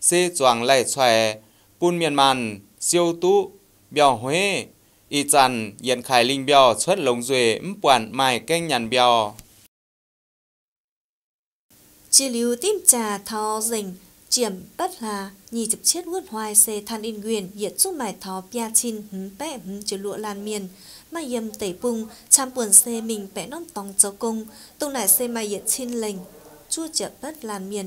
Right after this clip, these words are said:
Speaker 2: mình bẹ cuốc cháu công, bê chín, phế bẹ lụa chụp chiết lan miền, cháu công yếm bua cuốc nhê con óm xanh. Phun chê lệnh này, cháu công yếm con óm tẩy bùng, chính tóc mải bảnh nguồn covid chụp chua bút xuất, xe hiện chín, hiện bẹ lụa chụp chiết lan miền.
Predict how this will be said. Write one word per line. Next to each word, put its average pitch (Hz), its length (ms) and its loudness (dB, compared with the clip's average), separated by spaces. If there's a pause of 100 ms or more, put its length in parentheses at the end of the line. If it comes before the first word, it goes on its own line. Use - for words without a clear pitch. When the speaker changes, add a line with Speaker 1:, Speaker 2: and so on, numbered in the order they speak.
(120)
Speaker 2:
mình 202 300 -8
bẹ 180 200 -10
cuốc 330 240 -8
cháu 196 140 6
công, 220 300 -6 (460)
bê 311 200 -4
chín, 294 220 -6 (300)
phế 220 200 -2
bẹ 349 200 -6
lụa 226 200 -4
chụp - 220 -8
chiết 370 160 0
lan 214 260 -8
miền, 214 200 -6 (280)
cháu 262 160 4
công 262 280 -6
yếm 240 280 -4
bua 247 140 -4
cuốc 294 320 -6
nhê 226 220 -4
con 240 220 -8
óm 208 180 -6
xanh. 302 320 0 (720)
Phun 269 360 -6
chê 277 140 4
lệnh 202 300 -6
này, 196 240 -6 (280)
cháu 277 120 4
công 262 280 -8
yếm 254 320 -6
con 320 120 -10
óm 262 160 -6
tẩy 185 320 -8
bùng, 240 220 -4 (180)
chính 233 180 0
tóc 349 180 -8
mải 220 260 -6
bảnh 196 220 -10
nguồn 220 180 -4
covid 240 400 -6
chụp - 200 -4
chua 320 140 -4
bút 339 240 -8
xuất, 349 220 -2 (260)
xe 214 220 0 (100)
hiện 202 140 -6
chín, 220 260 2 (220)
hiện 202 200 -4
bẹ 311 120 -10
lụa 208 260 -8
chụp - 160 -6
chiết 302 180 -4
lan 196 220 -10
miền. 202 160 -8